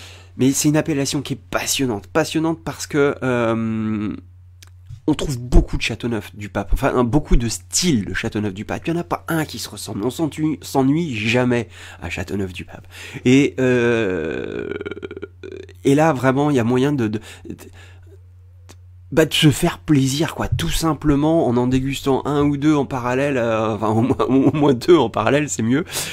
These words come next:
Euh, vraiment, vous allez voir que il y a vraiment des, des styles bien différents, et ça, il y a plusieurs explications à ça. D'abord, il y a plusieurs, euh, types de sols à, à Châteauneuf-du-Pape. Alors, les plus connus sont les, les galets roulés, mais pas, pas seulement, hein.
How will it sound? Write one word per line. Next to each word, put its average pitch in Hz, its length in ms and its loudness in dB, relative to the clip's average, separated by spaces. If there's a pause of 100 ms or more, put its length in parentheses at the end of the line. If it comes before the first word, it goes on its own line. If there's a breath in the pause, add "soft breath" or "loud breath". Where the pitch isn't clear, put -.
(180 loud breath)
Euh, 110 1040 6
vraiment, 127 260 4
vous 127 160 0
allez 117 140 2
voir 123 280 -4
que 110 200 -2 (300 loud breath)
il 98 40 -10
y 107 40 -2
a - 20 -6
vraiment 120 300 -2
des, 110 260 0
des 110 180 -2
styles 131 240 -6
bien 123 120 2
différents, 135 320 -2
et 135 40 -2
ça, 143 140 -4
il 139 80 -6
y 120 60 0
a - 20 -4
plusieurs 127 460 -2
explications 110 520 -2 (340 loud breath)
à 98 100 -8
ça. - 180 -6 (240 loud breath)
D'abord, 147 480 -4
il 135 60 0
y 127 40 4
a 117 40 0
plusieurs, 127 500 0
euh, 107 240 4
types 127 260 -4
de 113 140 2
sols 113 380 0
à, 95 500 -6
à 98 60 -6
Châteauneuf-du-Pape. 107 840 -4
Alors, 87 220 -6
les 107 160 -4
plus - 160 -10
connus 131 280 -4
sont 104 160 -8
les, 98 180 -4
les 101 160 -2
galets 101 220 -2
roulés, 101 260 -6
mais 127 140 -4
pas, 135 400 -8
pas 156 100 -6
seulement, 123 420 -2 (460 loud breath)
hein. 92 160 -8